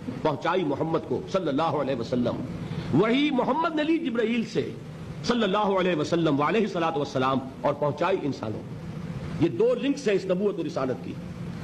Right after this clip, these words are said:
रसूल मलक फरिश्ता, रसूल बशर नबी या रसूल। इन दोनों लिंक से वही मुंतकिल हुई किससे? अल्लाह से। अल्लाह की वही है, जिब्राइल की वही नहीं है। जिब्राइल जरिया है,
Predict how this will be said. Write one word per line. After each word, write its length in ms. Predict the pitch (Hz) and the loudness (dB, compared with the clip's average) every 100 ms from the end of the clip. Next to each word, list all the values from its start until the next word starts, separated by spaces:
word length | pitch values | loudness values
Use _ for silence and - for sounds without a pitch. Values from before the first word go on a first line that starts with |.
| - | 0
रसूल 320 | 170 185 247 254 | 2 4 2 2
मलक 380 | 262 311 - - | 2 0 -4 -2
फरिश्ता, 340 | 190 202 110 87 - - - - | -2 0 -2 -6 -10 -12 -10 -2
रसूल 280 | 156 185 220 | 2 2 2
बशर 440 | 240 240 302 - 151 | 2 0 0 -2 -2
नबी 260 | 190 196 | 0 2
या 60 | 151 | 0
रसूल। 400 | 143 160 139 - - - - - - 233 | 2 2 0 -2 -12 -14 -14 -12 -4 0
इन 160 | 240 | 2
दोनों 300 | 208 285 311 254 | 2 2 2 0
लिंक 240 | 330 339 | -2 -2
से 220 | - 285 | -2 0
वही 300 | 220 262 330 | 2 2 2
मुंतकिल 460 | 330 269 302 294 302 | 2 0 -2 0 2
हुई 140 | 285 | 2
किससे? 340 | - 339 - 208 143 - - - - - | 2 0 0 -2 -2 -10 -14 -14 -14 -4
अल्लाह 440 | 208 208 226 311 262 | 0 2 2 2 0
से। 180 | - 127 139 | -2 -4 0
अल्लाह 300 | 156 247 277 | 2 2 0
की 160 | 415 | 0
वही 260 | 311 240 220 | 0 0 0
है, 140 | 139 107 - - - - - | -2 -4 -10 -14 -14 -12 -2
जिब्राइल 340 | 160 160 196 269 | 0 4 4 2
की 100 | 240 | 2
वही 200 | 190 180 | 2 2
नहीं 240 | 156 233 - | 2 4 2
है। 260 | 175 - - - - - - | 0 -6 -12 -18 -16 -14 -2
जिब्राइल 380 | 156 151 190 226 | 0 2 2 2
जरिया 280 | 175 240 180 | 2 2 2
है, 160 | 110 | -2